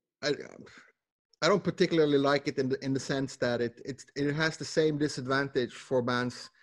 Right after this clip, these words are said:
as you talked about the Norwegian application, uh, it's like the g-, government supporting bands. Um, and, and within that,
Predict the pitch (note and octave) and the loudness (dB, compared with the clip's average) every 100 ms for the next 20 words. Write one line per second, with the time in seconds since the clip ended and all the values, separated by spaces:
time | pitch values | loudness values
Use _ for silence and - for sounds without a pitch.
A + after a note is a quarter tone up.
0 | _ _ _ B2 A#2+ C3+ D#3 F3 E3 C#3+ | _ _ _ -8 -6 -4 0 2 2 2
1 | C3+ C3+ C3 B2+ C3+ C3 B2+ B2 B2 B2 | 0 2 2 4 4 2 0 -2 -2 -4
2 | A#2 B2+ B2+ - G#2 F#2+ _ _ _ _ | 0 0 0 -4 -6 -8 _ _ _ _
3 | _ _ - A2+ A2+ A2 A2+ A2+ B2+ A#2+ | _ _ -10 -6 -6 -4 -6 -4 -2 -2
4 | A#2+ A#2+ - B2+ C#3+ C3 A#2 B2+ C#3+ C3 | -6 -12 -10 0 2 2 0 -2 0 2
5 | B2 A2+ A2+ A2+ A2 - - A#2+ A2+ A2+ | 2 -2 -4 -6 -8 -10 -12 -8 -6 -6
6 | A#2+ - _ _ _ _ _ _ _ _ | -8 -12 _ _ _ _ _ _ _ _
7 | - - _ _ C#3+ C#3+ - C#3+ D3 D#3+ | -20 -20 _ _ -4 -2 2 4 4 4
8 | E3 E3 C#3+ B2 A2+ | 4 2 4 2 2